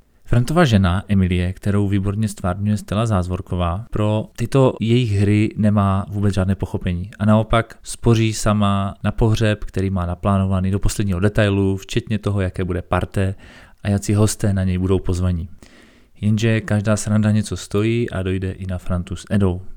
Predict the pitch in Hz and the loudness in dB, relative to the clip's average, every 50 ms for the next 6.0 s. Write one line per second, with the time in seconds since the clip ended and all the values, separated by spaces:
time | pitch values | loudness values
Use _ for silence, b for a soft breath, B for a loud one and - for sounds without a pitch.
0 | - - - - - 95 98 98 - 107 104 - - - 98 95 95 95 98 95 | -16 -16 -8 -2 0 2 2 2 0 -2 -4 -4 -4 -4 -4 -4 -2 -2 -2 -2
1 | 92 92 90 90 92 - - - - 107 92 95 98 92 92 92 90 90 90 90 | -2 -2 -4 -6 -8 -12 -12 -6 -4 -2 0 0 0 0 0 0 0 0 -2 -2
2 | 90 90 92 - - - 98 92 90 85 95 98 95 - - - 120 113 110 117 | -4 -4 -6 -6 -4 -4 -4 -2 -2 0 0 -2 -2 -4 -6 -4 -2 -2 -2 -4
3 | 120 - - 131 131 131 131 131 135 _ - 101 101 104 98 98 95 - 95 95 | -4 -4 -4 -2 -2 -2 -2 -4 -6 _ -8 -6 -2 0 0 0 -2 -2 -2 -2
4 | 98 98 95 95 92 92 92 90 92 90 - 95 90 92 90 92 87 - - - | 0 0 0 0 0 0 -2 -2 -4 -4 -4 -4 -4 -2 -4 -4 -6 -6 -4 -4
5 | 87 87 87 - - 90 90 90 87 90 92 92 95 95 90 - 92 90 95 | -4 -4 -4 -4 -6 -4 -4 -2 -2 -2 -2 -2 -2 -2 -4 -6 -8 -10 -10